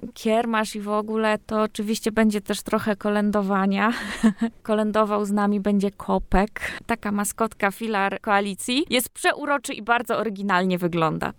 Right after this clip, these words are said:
Oczywiście też będziemy organizować takie warsztaty dla dzieci, w których będą mogły sobie, mm, trochę swoją duszę artystyczną uwolnić,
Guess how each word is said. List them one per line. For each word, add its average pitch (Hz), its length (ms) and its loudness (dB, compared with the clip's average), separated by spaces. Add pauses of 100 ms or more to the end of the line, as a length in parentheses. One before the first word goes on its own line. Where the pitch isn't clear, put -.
(100)
Oczywiście 285 580 2
też 233 500 -2 (140)
będziemy 214 1160 0
organizować 208 760 0
takie 202 280 -6
warsztaty 214 640 -2
dla 220 460 2
dzieci, 226 540 0 (160)
w - 160 -16 (160)
których 247 400 0
będą 220 380 0
mogły 214 440 0
sobie, 196 540 0
mm, 196 380 -2
trochę 208 320 2
swoją 202 540 0
duszę 208 360 -4
artystyczną 202 840 -2
uwolnić, 208 800 -2